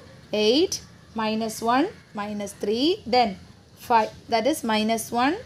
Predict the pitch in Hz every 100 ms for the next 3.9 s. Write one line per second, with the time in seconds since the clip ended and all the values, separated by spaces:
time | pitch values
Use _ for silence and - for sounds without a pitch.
0 | - - - - - - 214 226 240 370
1 | 494 - - - - - 233 180 - -
2 | 220 226 233 226 220 - 226 226 285 381
3 | - - - - - 262 240 247